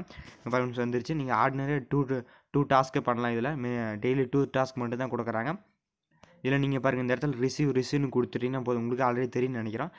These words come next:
இந்த இடத்துல ரிசீவ் கொடுத்துட்டு இந்த இடத்துல பாருங்க டாஸ்க், அதை கிளிக் பண்ணீங்கன்னா இந்த இடத்துல வரும் ஃப்ரெண்ட்ஸ். அதை கிளிக் பண்ணீங்கன்னா உங்களுக்கே தெரியும்.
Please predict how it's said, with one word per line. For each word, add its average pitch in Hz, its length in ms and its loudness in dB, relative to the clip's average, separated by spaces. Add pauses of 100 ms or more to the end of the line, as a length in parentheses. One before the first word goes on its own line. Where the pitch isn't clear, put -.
(160)
இந்த 127 220 -2
இடத்துல 139 180 0
ரிசீவ் 131 360 0 (340)
கொடுத்துட்டு 123 360 -2 (320)
இந்த 123 100 -2
இடத்துல 127 180 -2
பாருங்க 120 340 0
டாஸ்க், 127 200 2
அதை 123 160 2
கிளிக் 135 180 -2
பண்ணீங்கன்னா 127 320 -2
இந்த 131 140 0
இடத்துல 120 480 0
வரும் 120 260 -2
ஃப்ரெண்ட்ஸ். 143 180 -6 (220)
அதை 117 200 0
கிளிக் 156 240 2
பண்ணீங்கன்னா 143 340 0
உங்களுக்கே 131 300 0
தெரியும். 127 340 -2